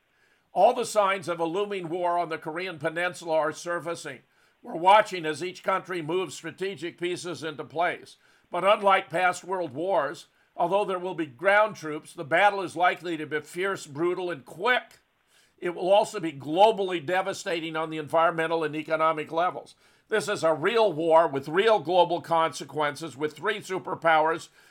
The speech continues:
drawn into the mix. Other nations will be coerced into choosing side. The citizen will be the last to know. And this, by the way, is dated May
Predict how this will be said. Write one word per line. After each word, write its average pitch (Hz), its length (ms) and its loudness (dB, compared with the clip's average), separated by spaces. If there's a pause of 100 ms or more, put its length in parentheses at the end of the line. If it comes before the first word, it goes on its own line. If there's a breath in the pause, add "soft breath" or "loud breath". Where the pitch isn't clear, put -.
(100)
drawn 190 320 8
into 170 240 0
the 175 140 -2
mix. 160 420 -2 (320)
Other 208 240 8
nations 185 420 -2
will 160 120 -2
be 156 160 -2
coerced 170 560 2
into 156 180 -6
choosing 165 460 -4
side. 165 420 4 (340 soft breath)
The 170 120 -2
citizen 208 560 2
will 165 120 2
be 160 140 2
the 151 140 2
last 175 440 6
to 160 120 -2
know. 160 380 4 (200)
And 151 180 2
this, 190 280 2
by 151 260 4
the 139 80 0
way, 143 460 6 (260 soft breath)
is 160 280 0
dated 160 520 4
May 156 460 4